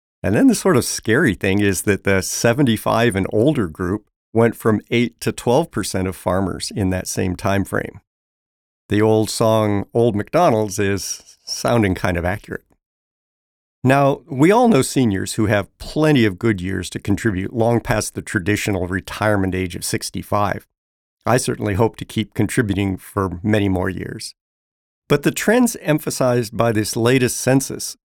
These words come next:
should certainly give us pause to consider that who question about feeding not just those of us who live in the U S, but millions of people from Europe to Africa to Asia who also depend, at least in part, on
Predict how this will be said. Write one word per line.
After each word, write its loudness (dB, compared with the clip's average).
should -4
certainly -2
give 0
us 0
pause -2
to -8
consider -2
that -4
who 0
question -8
about -2
feeding 2
not 0
just -4
those 2
of -2
us -2
who 0
live 2
in 2
the 0
U 2
S, 2
but 0
millions 4
of -4
people -2
from -2
Europe 2
to -4
Africa -2
to -2
Asia -2
who -2
also 0
depend, -2
at -6
least -4
in -4
part, -2
on -2